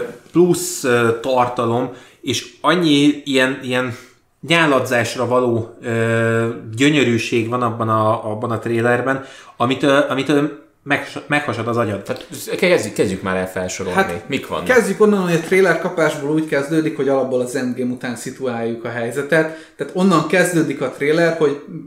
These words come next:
Speaker 3: Peternek a, a helyzetét mutatjuk be azzal, hogy ő jelen helyzetben a, a sztorinak a kezdetén él.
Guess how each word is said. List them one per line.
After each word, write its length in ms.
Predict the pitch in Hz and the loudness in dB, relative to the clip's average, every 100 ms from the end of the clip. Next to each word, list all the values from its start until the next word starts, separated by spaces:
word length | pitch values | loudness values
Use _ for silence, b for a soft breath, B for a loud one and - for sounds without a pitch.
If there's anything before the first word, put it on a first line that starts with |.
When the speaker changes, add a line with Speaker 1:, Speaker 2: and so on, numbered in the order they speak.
| - | -8
Speaker 3:
Peternek 540 | 180 170 143 139 135 | -6 0 0 0 -2
a, 320 | 143 139 135 131 | 0 0 0 -2
a 60 | |
helyzetét 520 | 135 165 160 135 131 | 2 2 2 -2 -4
mutatjuk 380 | 143 135 131 127 | -6 -6 -8 -8
be 140 | 123 120 | -4 -2
azzal, 340 | 135 151 160 | 0 0 0
hogy 220 | 139 123 - | 0 -6 -6
ő 400 | 131 143 160 - | -2 2 2 2
jelen 540 | 131 127 123 123 104 - | -2 -2 -4 -6 -8 -6
helyzetben 460 | 127 123 120 113 | -4 -4 -6 -6
a, 340 | 113 - - 127 | -10 -12 -10 -10
a 40 | |
sztorinak 480 | - 139 127 113 117 | -6 -4 -4 -6 -8
a 80 | 110 | -2
kezdetén 640 | 151 139 113 - 113 113 | 0 0 -4 -10 -10 -8
él. 360 | 113 135 - | -4 -4 -6